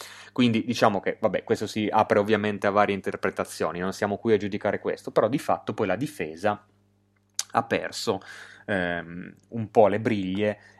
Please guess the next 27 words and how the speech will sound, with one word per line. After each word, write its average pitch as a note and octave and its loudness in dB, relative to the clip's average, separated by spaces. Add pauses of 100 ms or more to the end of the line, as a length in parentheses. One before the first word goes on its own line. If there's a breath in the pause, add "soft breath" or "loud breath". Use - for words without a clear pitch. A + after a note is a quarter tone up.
e F#2 0
non A#2+ 0
è G#2 -2
sapu-, G#2+ -2
non B2 0
ha F2+ 2
saputo - 0
poi E2+ 2
tenere F2 0
a A2 8
bada E2+ -2 (340 loud breath)
Lamar G2+ 0
Jackson, F#2 -4
che, E2 -4
insomma, E2+ -6
col F#2 -2
suo F2+ 0
fide G#2+ -2
dest-, G2+ -6
fido A#2 -2
destriero G#2 0
Mark A2 0
Ingram G2 -2
ha G2+ -2
fatto - -4
il G2 -4
campo - -6